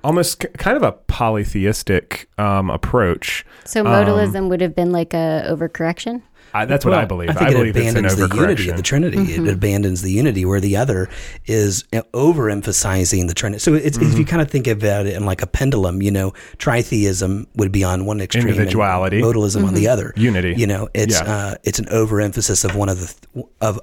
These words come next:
Speaker 3: of either of those two statements, that God is one in essence, three in persons. And then early on within the church, I think it is important to also note, uh, that there was another heresy
Speaker 1: Yeah.
Speaker 3: that popped up.
Speaker 1: Subordinationism. You got anything on that, Aaron?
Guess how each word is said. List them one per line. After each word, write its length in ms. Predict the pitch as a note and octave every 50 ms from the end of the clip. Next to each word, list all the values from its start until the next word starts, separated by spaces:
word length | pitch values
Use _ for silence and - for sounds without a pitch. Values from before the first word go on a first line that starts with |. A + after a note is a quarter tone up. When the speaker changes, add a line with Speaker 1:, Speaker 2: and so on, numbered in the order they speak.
| -
Speaker 3:
of 140 | - A2+ A2 -
either 380 | E2+ G2+ A2+ A#2 A#2+ G#2+ G#2 G#2
of 140 | F#2+ F#2
those 240 | F#2+ F#2 F#2 F2+ -
two 160 | - - G#2
statements, 420 | F#2+ - - G2+ F#2 - - F#2 -
that 120 | - G2
God 200 | G2 G#2 F#2+ F#2+
is 160 | G2 F2 -
one 220 | G2 G2 G2+ G2 G2
in 80 | F#2+
essence, 480 | F#2 F#2 F2+ - - F#2+ G2 - - - - - - - - - - - -
three 180 | - - C#3 A2
in 80 | G2+
persons. 320 | F#2 - G#2 F#2+ - A2 A#2+
And 120 | B2 C#3
then 120 | D3 C#3+ E3 - -
early 400 | F#3 A#3 C#4+ E4+ D#4+ B3 C#3 B2+
on 480 | B2+ D3 D3 G#2+ F#2+ F2 E2 F2+ F2+ - - -
within 300 | - - G#2 C3 A#2 G2+
the 80 | F#2+ E2+
church, 280 | - - G#2+ - -
I 60 | G#2
think 200 | G2+ - C3+ C3+
it 140 | B2 A2+ - -
is 360 | - A2+ A#2+ B2 B2+ B2 A#2+ C#3
important 480 | - G#2 G#2 F#2+ - G#2 F#2+ F2+ F#2 -
to 60 | -
also 380 | - - A#2 C#3 C#3 - - G#2
note, 380 | F2+ F2 F2 E2+ F2+ - - - - - - - - - _ - -
uh, 460 | G#2 G2 G2+ G2+ F#2+ G2 G2+ G2+ - -
that 140 | - C#3 C#3+ -
there 100 | B2 B2
was 160 | C3 A#2 B2+
another 360 | B2 B2 C#3 D#3 F3 F3 C3+
heresy 380 | - - F#2+ G2 G2 C3 A#2+ A#2
Speaker 1:
Yeah. 100 | A2 G2+
Speaker 3:
that 140 | G#2 G#2 -
popped 240 | - G#2 - - -
up. 60 | - - - - - -
Speaker 1:
Subordinationism. 1200 | - - - C3 A#2 G#2 B2 C#3+ E3 D3 A2+ G#2 A#2 B2+ - - - E2+ E2+ E2 E2 D#2 D#2+ E2+ - - - - -
You 100 | A2 G#2
got 120 | A2+ A2+
anything 280 | A#2 A2+ A2 - B2 A#2
on 80 | A2
that, 180 | G#2+ G#2 G#2+ A2
Aaron? 280 | A2+ A#2 A#2+ B2 C3